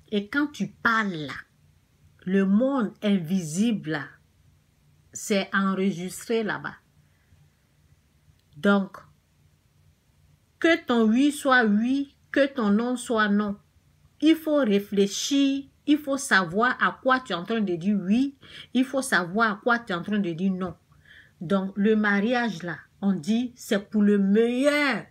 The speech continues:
et pour le pire. Donc, tu vas pas t'engager dans un mariage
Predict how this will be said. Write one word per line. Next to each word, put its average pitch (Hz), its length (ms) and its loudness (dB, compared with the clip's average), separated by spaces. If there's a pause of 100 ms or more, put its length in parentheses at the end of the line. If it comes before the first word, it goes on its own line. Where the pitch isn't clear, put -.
(100)
et 226 100 0
pour 202 200 -2
le 185 120 2
pire. 233 540 0 (1000)
Donc, 190 200 -4
tu 220 80 -2
vas 196 160 2
pas 320 300 2
t'engager 180 880 0 (760)
dans 190 340 2
un 277 120 4
mariage 240 640 2